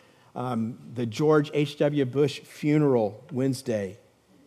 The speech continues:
And I think so many people were moved by the powerful eulogy that his son, George W. Bush, gave. You know, and in those words, we just saw this powerful reminder of the love of a father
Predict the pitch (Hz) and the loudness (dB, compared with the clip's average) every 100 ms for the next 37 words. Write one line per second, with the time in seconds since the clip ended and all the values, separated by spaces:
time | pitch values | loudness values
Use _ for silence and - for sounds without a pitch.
0 | _ _ _ - - 143 147 160 160 170 | _ _ _ -20 -12 -8 -2 0 2 -2
1 | - 190 190 175 170 156 143 131 123 143 | 0 2 4 4 4 2 2 2 2 2
2 | 151 135 107 120 110 - 147 156 151 - | 2 2 0 -4 -6 -4 2 4 4 0
3 | 135 123 143 143 117 120 113 110 131 - | 0 0 2 2 0 -4 -4 -2 -4 -4
4 | - 143 143 120 135 135 110 135 147 147 | -8 -4 -2 0 0 -2 -2 -4 -2 -2
5 | 117 104 104 - - 139 127 110 90 - | -4 -4 -8 -10 -8 -4 -2 -2 -6 -12
6 | _ _ _ _ _ _ _ _ _ - | _ _ _ _ _ _ _ _ _ -2
7 | 147 156 185 185 165 127 127 143 151 123 | 0 4 4 6 4 2 0 2 4 2
8 | 147 156 180 - 165 165 135 - - - | 0 0 0 0 2 2 2 -4 -8 2
9 | 175 180 165 156 143 139 135 147 147 127 | 4 4 4 2 2 2 0 0 0 -2
10 | 117 123 113 - - - 131 123 160 180 | -2 -2 -6 -18 -16 -4 -2 0 2 4
11 | 180 156 147 131 156 143 139 131 123 | 4 2 0 0 2 4 4 2 0